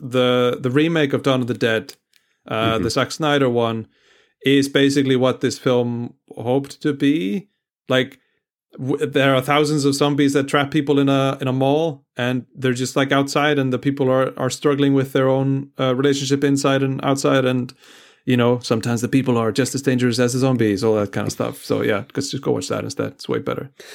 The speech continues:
Speaker 2: So aga-, again, with this film, I just, I boiled it down to the essence of when I was watching it, thinking, "What did I wish it did better?"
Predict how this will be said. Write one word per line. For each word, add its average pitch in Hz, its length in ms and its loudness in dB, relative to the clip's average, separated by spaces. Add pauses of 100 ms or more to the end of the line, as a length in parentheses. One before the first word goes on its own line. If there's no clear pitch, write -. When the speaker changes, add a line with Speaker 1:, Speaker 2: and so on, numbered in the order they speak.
Speaker 2:
So 123 220 -2
aga-, 123 340 0
again, 131 400 2
with 110 120 -2
this 139 180 0
film, 123 220 2
I 113 80 4
just, 104 160 -2 (120)
I 120 80 -2
boiled 123 380 2
it 117 100 -4
down 110 360 2
to 98 720 0 (1160)
the 113 160 2
essence 110 260 -2
of 120 200 -8
when 127 160 4
I 123 60 4
was 95 120 2
watching 110 320 0
it, 101 100 0
thinking, 98 400 0
"What - 520 -4
did 110 120 2
I 107 100 4
wish 101 200 2
it 107 80 -8
did 90 220 -6
better?" 104 460 0